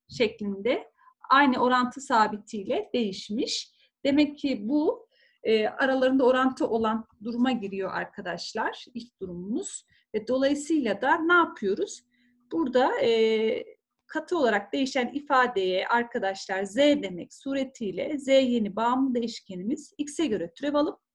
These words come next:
denklemimiz daha basit bir denklem oluyor. Homojen değil, değişkenlerine ayrılmış bir diferansiyel denklem oluyor arkadaşlar.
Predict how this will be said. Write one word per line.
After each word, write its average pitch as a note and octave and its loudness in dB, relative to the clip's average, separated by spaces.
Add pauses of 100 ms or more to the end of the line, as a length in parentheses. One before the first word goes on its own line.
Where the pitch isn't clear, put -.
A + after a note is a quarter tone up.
(520)
denklemimiz F#4 0
daha E4+ 4
basit D#4+ 2
bir G#3+ -4
denklem G3+ -6
oluyor. E3+ -8
Homojen B3+ 0
değil, E4 -2
değişkenlerine C#4 -2
ayrılmış C#4 -2
bir F#3+ -12
diferansiyel F#3+ -10
denklem F3+ -14
oluyor E3+ -10
arkadaşlar. F3 -10